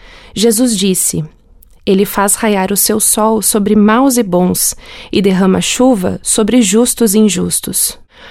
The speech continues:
Mesmo o homem que blasfema contra Deus só respira por causa da bondade dele.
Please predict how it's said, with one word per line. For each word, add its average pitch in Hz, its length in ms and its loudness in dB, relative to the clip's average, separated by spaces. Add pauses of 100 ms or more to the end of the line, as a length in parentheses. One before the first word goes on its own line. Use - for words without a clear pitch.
(120)
Mesmo 240 440 4
o 220 120 4
homem 208 300 4
que 202 140 -4
blasfema 247 580 2
contra 247 360 -2
Deus 202 500 0 (300)
só - 260 0
respira 233 640 0
por - 200 -4
causa 214 400 0
da 190 100 -2
bondade 180 460 -2
dele. 165 400 -2